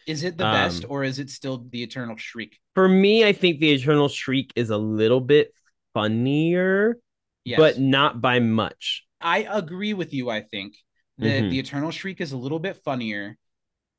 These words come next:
Speaker 1: but this episode is so desperately important to the
Speaker 2: Yeah.
Speaker 1: series that I do think I'm willing to put it as my number one.
Speaker 2: It'd be tough for me, but it's definitely in my top two,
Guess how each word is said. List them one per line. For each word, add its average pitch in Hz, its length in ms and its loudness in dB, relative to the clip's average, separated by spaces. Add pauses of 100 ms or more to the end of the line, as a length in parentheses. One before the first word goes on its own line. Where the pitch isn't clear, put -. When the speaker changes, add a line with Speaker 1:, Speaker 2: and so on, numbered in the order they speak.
(100)
Speaker 1:
but 160 320 0
this 131 720 -8
episode 147 760 -4
is 135 280 -8
so 147 420 -4
desperately 135 840 -6
important 127 760 -8
to 156 120 -10
the 131 240 -10
Speaker 2:
Yeah. 120 340 2
Speaker 1:
series - 240 -10 (300)
that 175 140 0
I 147 160 2
do 165 300 -8
think 151 280 -6
I'm 135 160 -4
willing 123 280 -6
to 117 60 -10
put 117 180 -10
it 110 120 -10
as 110 140 -12
my 104 160 -8
number 101 280 -14
one. 92 220 -16 (100)
Speaker 2:
It'd 170 200 2
be 190 140 4
tough 190 320 2
for 214 140 4
me, 208 260 6
but 170 180 6
it's 160 160 0
definitely 165 480 4
in 151 80 4
my 143 120 4
top 127 380 -2
two, - 480 -2